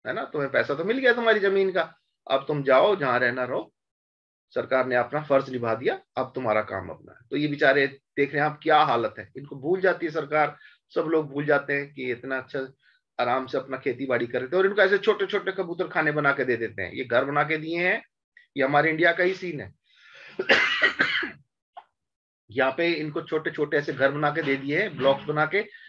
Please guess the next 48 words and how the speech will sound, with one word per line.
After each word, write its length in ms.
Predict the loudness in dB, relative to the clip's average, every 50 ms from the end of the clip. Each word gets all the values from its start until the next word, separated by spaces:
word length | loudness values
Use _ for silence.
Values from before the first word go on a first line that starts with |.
| -20 -20 -20 -18 -4 0
और 200 | 2 4 4 4
इसमें 260 | 2 -2 -2 -4 -2
वहां 260 | 0 2 2 2 2
से 180 | 0 -2 -6 -6 -8 _ _ _ -10
उनको 200 | -6 -4 -4 -2
shift 280 | 0 2 2 2 2
कर 120 | 2 2 2
देंगे। 360 | 2 0 -2 -2 -6 -8 -10 _ _ _ _ _ _ _ _ _ _ _ 0
यहाँ 280 | 2 4 4 2 2 2
क्या 220 | 4 6 6 6
करना 380 | 6 4 2 2 2 2 2 2
है, 300 | 4 4 4 4 2 0
कैसे 420 | -2 -2 0 0 0 0 0 -2
रहेंगे, 380 | -2 -2 -2 -4 -4 -6 -8 -10
गांव 340 | -8 -4 -2 0 0 0 0
का 100 | -2 -2
माहौल 320 | -2 0 0 0 0 0
दूसरा 280 | -2 -6 -6 -2 0 0
होता 300 | 0 0 -2 -2 -2 -2
है, 160 | -2 -4 -8
यहाँ 260 | -8 -6 -4 -4 -4 -2
कैसे 260 | 0 0 0 0 0
होगा, 440 | 0 0 0 0 0 -2 -2 -4 -8 -20 _ _ _ _ _ _ _ _ _ _
कोई 200 | 4 6 6 6
समझ 280 | 6 2 0 2 2 2
नहीं 100 | 0 0
आता। 300 | 0 0 2 2 2 0
दूसरा, 400 | -2 -6 -10 -10 -6 -2 0 0
इसका 200 | 0 0 -2 -4
कोई 200 | -2 -2 -4 -4
construction, 440 | -2 -4 -6 -4 -4 -6 -4 -2 -2
आप 80 | -2
देख 180 | 0 0 -2 0
रहे 100 | -2 -4
हैं, 100 | -2 -2
दरवाजे 360 | 0 2 2 4 4 2 0
खिड़की 300 | -2 -4 -6 -8 -10 -12
कुछ 200 | -10 -10 -10 -6
भी 120 | -4 -2
नहीं 160 | -2 -2 -4 -6
है, 100 | -6 -4
बस 240 | -4 -6 -6 -8 _ _ _ _ _ _ _ _ -4 0
लगा 320 | 2 4 6 6 6 6
दिया 280 | 4 4 4 4 4 4
है, 100 | 2 -2
चौखट 320 | -6 -6 -6 -6 -6 -4
लगा 220 | -2 0 0 0
दिए 320 | 0 0 -2 -4 -4 -4